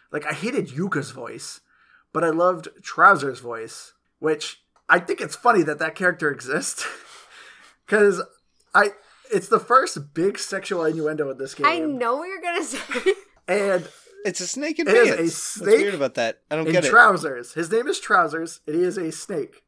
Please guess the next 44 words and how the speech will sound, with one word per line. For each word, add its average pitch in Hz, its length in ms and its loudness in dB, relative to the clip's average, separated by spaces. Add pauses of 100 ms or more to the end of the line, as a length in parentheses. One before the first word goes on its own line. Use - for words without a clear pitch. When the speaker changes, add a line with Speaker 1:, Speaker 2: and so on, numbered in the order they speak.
Speaker 1:
He 143 140 -8
is 165 140 -6
literally 196 320 -2
a 190 120 -2
trouser 160 380 0
snake. - 380 -12 (180)
And 170 140 -4
when 170 260 0
I 151 80 0
brought 175 280 2
this 202 140 -4
up 185 140 -2
to 170 80 -6
Liz, 147 600 -4 (200)
Liz 196 280 -2
did 160 160 -6
not 165 320 0
get 160 180 -4
it. 120 180 -12
<laughs> - 1120 -12 (540)
Speaker 3:
I - 100 -4
don't, 139 320 -8
I 139 60 0
don't 143 140 -2
get 156 120 -2
what's 135 160 -4
weird 131 220 -6
about 98 180 -8
it, 85 140 -12
Andrew. 90 300 -12
It's, 98 140 -12 (140)
Speaker 2:
<laughs> 330 80 6
Speaker 3:
it's, - 460 -14 (120)
it's 120 220 -12
a 117 120 -10
snake 113 400 -10
in 104 120 -12
pants. 92 460 -12 (600)
Speaker 1:
He 175 100 0
is 180 180 2
literally 196 280 -2
a 190 60 -4
trouser 156 380 0
snake. - 380 -10